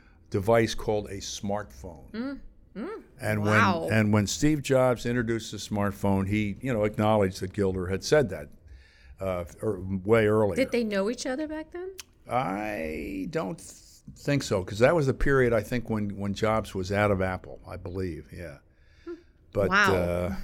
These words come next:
Speaker 2: <laughs>
Speaker 1: but now, here's one today. I,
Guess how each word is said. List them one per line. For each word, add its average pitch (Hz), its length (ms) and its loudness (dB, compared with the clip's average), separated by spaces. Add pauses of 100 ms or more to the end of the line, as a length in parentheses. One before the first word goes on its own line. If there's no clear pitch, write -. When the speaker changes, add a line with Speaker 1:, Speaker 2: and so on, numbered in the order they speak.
(400)
Speaker 2:
<laughs> - 60 -4
Speaker 1:
but 107 180 2
now, 156 400 4
here's 160 340 2
one 127 480 2
today. 120 580 4 (340)
I, 104 380 2